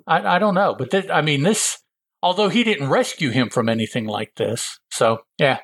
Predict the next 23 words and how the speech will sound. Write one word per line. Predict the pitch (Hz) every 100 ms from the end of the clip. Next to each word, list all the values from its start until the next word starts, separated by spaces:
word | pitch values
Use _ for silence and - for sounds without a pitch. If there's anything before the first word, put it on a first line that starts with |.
| _ -
I, | 147 -
I | 143
don't | 131
know. | 78 - _ _ _ 135
Uh, | 123
may-, | 151
maybe | 170 160 151 156
it |
was | 143 -
just | 151 - 147
a, | 131
a, | - 120 113 _ _ _ -
a | 147 123 151 _ _ _ -
file, | 151 139 110 110 - -
uh, | 123 117
that | 117 -
they | 113
had. | 110 107 104
They | 113 110
had | 120
this | 127 117 127
in |
the, | 117